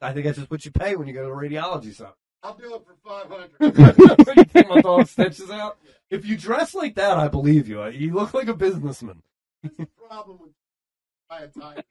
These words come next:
Speaker 1: I've never seen you dressed more professionally or like you're gonna play golf.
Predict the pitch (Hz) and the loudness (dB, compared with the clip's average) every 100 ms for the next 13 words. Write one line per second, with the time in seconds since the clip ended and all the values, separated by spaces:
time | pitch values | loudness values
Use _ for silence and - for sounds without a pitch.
0 | - - - 233 233 294 302 240 240 233 | -8 -8 -12 -14 -12 -10 -12 -12 -8 -6
1 | 214 - _ 143 190 208 208 196 214 214 | -6 -10 _ -2 0 0 -2 -4 -4 -6
2 | 165 185 202 - 208 214 202 202 220 190 | -8 -4 -4 -4 -10 -6 0 2 2 0
3 | 170 175 170 156 170 180 185 233 139 - | -4 -6 -8 -6 -4 -4 -2 -2 -4 -10